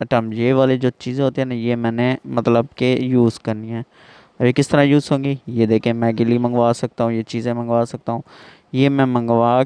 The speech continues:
के, मतलब जैसे मैं इन चीज़ों को मंगाऊँगा, दस हज़ार मेरे कंप्लीट हुए, तो मैंने सेंड ऑर्डर कर दिया और क्लिक कर दिया।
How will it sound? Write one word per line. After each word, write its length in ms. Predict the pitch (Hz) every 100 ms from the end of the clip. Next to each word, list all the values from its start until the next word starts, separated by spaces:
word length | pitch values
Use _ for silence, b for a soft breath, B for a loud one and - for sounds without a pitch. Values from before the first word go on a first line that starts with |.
| -
के, 340 | 123 117 123 -
मतलब 300 | 120 117 113
जैसे 300 | 120 131 156
मैं 140 | 139 123
इन 100 | 120
चीज़ों 280 | 127 131 131
को 120 | 120
मंगाऊँगा, 420 | 113 117 139 127
दस 240 | 120 127 131
हज़ार 320 | 117 117 113 95 - _ _ _
मेरे 200 | 123 117
कंप्लीट 440 | 110 120 127 151 156
हुए, 220 | 123 120 - B B B -
तो 60 |
मैंने 180 | 123 120
सेंड 260 | 131 123 123
ऑर्डर 240 | 123 135
कर 200 | 123 131
दिया 260 | 127 120 120
और 180 | 135
क्लिक 240 | 123 117 107 -
कर 140 | 104
दिया। 220 | 110 113